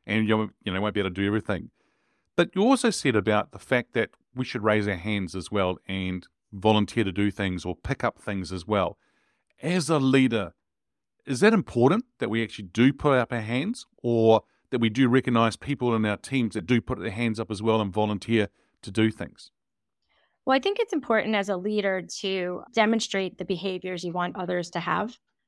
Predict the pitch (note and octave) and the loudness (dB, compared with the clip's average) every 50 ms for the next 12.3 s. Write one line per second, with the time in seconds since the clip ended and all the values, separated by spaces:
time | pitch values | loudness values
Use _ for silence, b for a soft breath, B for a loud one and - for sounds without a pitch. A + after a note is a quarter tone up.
0 | _ _ _ _ - - - G#3 G3 F#3 F3+ F#3 - - G3+ F#3+ F#3 F#3+ G3+ A3 | _ _ _ _ -16 -2 0 2 2 4 2 0 0 -2 -2 -2 -2 -2 -2 0
1 | A3 G#3+ G3+ G3 F#3+ F#3+ E3+ D#3+ - _ _ - - - G#3+ G#3 G3+ - G3 F#3+ | 2 4 4 4 2 0 -2 -6 -12 _ _ -16 -4 2 2 2 2 2 -4 -4
2 | F#3 F3 F3+ F3+ F3 F3+ F3 - - - F#3 F3 F3 F3 F3 E3+ E3 E3+ E3 - | -2 -2 -4 -2 -2 -4 -6 -4 -2 0 0 2 0 0 -2 -2 -2 -4 -6 -4
3 | - F#3 F3+ E3+ E3+ F3 F#3 F3+ F3 F3 E3+ F3 - G3+ G3 - - - - G3 | -4 -2 -2 -2 -4 -4 -2 -2 -2 -2 -4 -4 -6 -6 -6 -6 -14 -12 -10 -6
4 | F#3 F#3+ E3+ E3+ - F#3 F3+ F3+ F3 - - F3 E3+ E3+ G3 F#3 F3+ - F3 E3 | -6 -6 -6 -6 -6 -6 -4 -4 -2 -2 0 0 0 0 -2 -4 -4 -6 -10 -8
5 | E3+ F3+ E3+ F3 F3 F3 E3+ E3+ F3 E3+ E3 E3+ E3+ D#3+ F3+ F3 - - F3+ D#3+ | -6 -6 -2 0 0 2 2 0 0 0 -2 -2 -4 -6 -10 -12 -8 -6 -6 -6
6 | F3 E3 E3+ E3 E3 - F#3 E3+ F3 E3+ E3+ F3 E3 D#3+ D#3+ - - - G3 F#3+ | -6 -6 -6 -8 -8 -6 -2 -2 -2 -2 -2 -4 -4 -6 -6 -10 -6 -4 -2 -2
7 | F3+ E3+ E3+ F3 _ _ _ _ _ _ _ _ _ _ _ _ _ _ G3+ A3 | -2 -2 -4 -8 _ _ _ _ _ _ _ _ _ _ _ _ _ _ 4 4
8 | G#3 - - A#3+ A3+ G#3+ G3+ G3 - - G#3+ G#3 G#3 - - G3+ - G3 F3 F3 | 4 8 8 8 8 8 6 4 2 2 2 0 -2 -4 -4 -4 -2 -2 -2 -2
9 | F3 F3 G3+ G3 G3 G3 - F#3 F3+ F3 F3+ F3 - - E3+ D#3 D#3+ D#3 D#3 E3 | -2 0 0 0 0 0 0 -2 -2 0 -2 -4 -6 -10 -10 -8 -8 -8 -4 0
10 | E3 D#3 - - - _ _ _ _ - - G3 F3 - - C4+ C#4 - _ _ | 0 0 0 -2 -6 _ _ _ _ -6 -4 -4 -2 -2 -2 -4 -4 -6 _ _
11 | _ _ _ _ _ _ _ - G#3 G3 G3 G3 G3 - G3 F3 - - G#3+ G#3 | _ _ _ _ _ _ _ -2 0 0 0 0 -2 -4 -6 -6 -2 0 0 0
12 | - A#3 G#3 G3 F3+ | 2 0 -4 -6 -6